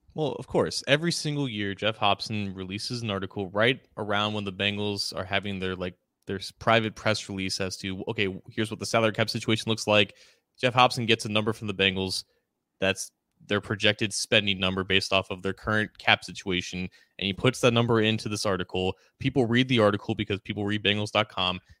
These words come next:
and every single year, it's the same reaction. "Oh my God, this number is so low, the Bengals aren't gonna spend anything on the cap."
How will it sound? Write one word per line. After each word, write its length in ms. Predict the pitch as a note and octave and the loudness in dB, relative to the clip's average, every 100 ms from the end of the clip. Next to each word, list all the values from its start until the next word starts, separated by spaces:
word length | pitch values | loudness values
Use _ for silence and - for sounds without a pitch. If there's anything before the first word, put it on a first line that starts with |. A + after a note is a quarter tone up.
| - | -18
and 100 | F2+ - | -12 -2
every 340 | G2+ G#2+ A2+ | -2 -2 -4
single 440 | G#2+ G#2+ G#2 G#2+ G2+ | -4 -4 -2 -2 0
year, 320 | G2 F2+ F2+ - - | 0 0 -2 -8 -10
it's 200 | F#2+ - | -6 -4
the 80 | - | -4
same 300 | - A#2+ F#2 | -2 0 0
reaction. 440 | F2 E2+ - E2+ - | -2 -2 -4 -8 2
"Oh 160 | D3 | 4
my 160 | D3 A2+ | 6 4
God, 260 | G2 B2+ A#2+ | 6 4 4
this 160 | G#2+ | 0
number 220 | C3 B2+ | 0 0
is 80 | A2 | -2
so 260 | - C3+ C#3 | 0 2 6
low, 180 | B2 B2+ | 6 6
the 120 | A2 | 4
Bengals 320 | B2 B2 A2+ | 2 4 4
aren't 140 | A#2+ | 4
gonna 120 | A#2+ G#2 | 2 -4
spend 240 | - A2 | -2 0
anything 400 | A2+ C3 B2 A#2+ | 2 0 -2 -2
on 60 | G#2+ | -4
the 80 | |
cap." 320 | G2 B2 A#2+ | 4 6 6